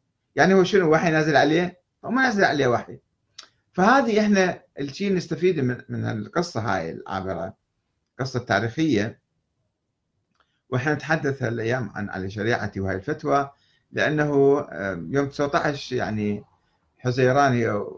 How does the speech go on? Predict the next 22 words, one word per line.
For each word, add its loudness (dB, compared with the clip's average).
مناسبة -2
وفاته، 0
وصار -6
يتكلمون -4
كثير -4
من -4
الناس -6
حول 0
موضوع 0
التكفير -2
والرسالة، 0
فأحببت -6
أن -10
ألقي -4
بعض 4
الضوء 2
على، 2
آه، -2
هذه 0
القصة -4
وهذا -2
الخلاف، -2